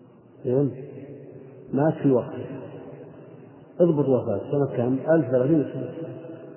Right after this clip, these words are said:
قدر الله لي عمر وجلس يقرئ الناس سبعين سنة، نعم، من تسعة وتسعين، من تسعة وتسعين إلى سبعين سنة، تسعة وستين مثلًا،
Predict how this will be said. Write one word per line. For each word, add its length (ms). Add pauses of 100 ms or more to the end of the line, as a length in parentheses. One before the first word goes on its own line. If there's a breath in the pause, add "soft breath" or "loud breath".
(840)
قدر 360
الله 260
لي 160
عمر 400 (1700)
وجلس 440
يقرئ 320
الناس 340 (1400)
سبعين 380
سنة، 180 (2250)
نعم، 280 (1600)
من 140
تسعة 260
وتسعين، 500
من 120
تسعة 220
وتسعين 480
إلى 320
سبعين 300
سنة، 280
تسعة 280
وستين 500
مثلًا، 360